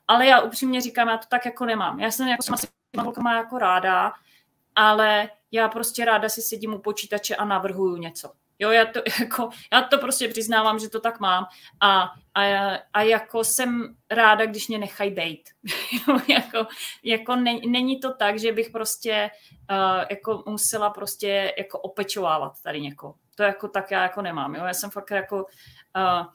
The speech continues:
ráda, když, když každej máme ten svůj prostor a, a když se chceme sejít a chceme být spolu, tak spolu jsme, ale když, když jako ne, tak, tak ne. A, a dovedu si představit, že,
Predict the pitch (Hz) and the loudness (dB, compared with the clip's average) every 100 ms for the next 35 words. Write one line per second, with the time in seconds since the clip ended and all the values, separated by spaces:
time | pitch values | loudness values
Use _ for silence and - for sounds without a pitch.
0 | _ - - - - 208 196 196 190 208 | _ -20 -20 -8 2 4 6 4 0 -4
1 | - - 190 214 220 - 220 208 220 202 | -6 -10 -6 -2 0 2 2 4 2 0
2 | 202 208 214 214 220 220 208 - 202 202 | -2 -6 -4 -4 -4 -4 -6 -4 -2 -2
3 | - 196 190 - 196 196 226 - 254 - | 0 0 2 0 -2 -4 -2 0 -2 -2
4 | 233 220 226 208 214 - - 208 208 196 | -2 -2 -2 -4 -4 -8 -8 -8 -8 -8
5 | - 202 196 202 196 196 - 185 190 185 | -6 -6 -4 -8 -8 -10 -10 -6 -6 -4
6 | 190 190 - - 185 175 190 - 190 190 | -4 -4 -6 -10 -16 -8 -6 -6 -8 -4
7 | 185 185 160 170 185 185 - _ - 185 | -4 -2 -4 -4 -8 -14 -16 _ -16 -12
8 | 180 151 - _ - - _ - 202 180 | -8 -8 -10 _ -20 -20 _ 0 2 2
9 | - _ _ 214 214 254 262 254 254 254 | -2 _ _ -2 0 0 -2 -4 -6 -6
10 | - - 208 202 208 214 233 208 | -4 0 0 -2 -4 0 2 2